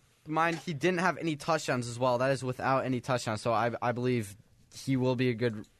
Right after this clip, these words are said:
rusher, er, rusher this week. If he got that touchdown, eighteen points,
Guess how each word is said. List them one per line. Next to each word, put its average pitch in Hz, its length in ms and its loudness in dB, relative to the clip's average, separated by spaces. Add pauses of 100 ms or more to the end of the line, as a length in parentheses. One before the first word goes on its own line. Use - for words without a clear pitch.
rusher, 117 480 0
er, 110 200 -2
rusher 113 320 0
this 110 200 -2
week. 117 240 0 (200)
If - 120 -6
he 135 80 2
got 127 160 2
that 120 160 0
touchdown, 117 400 0
eighteen 120 320 -2
points, 113 400 -4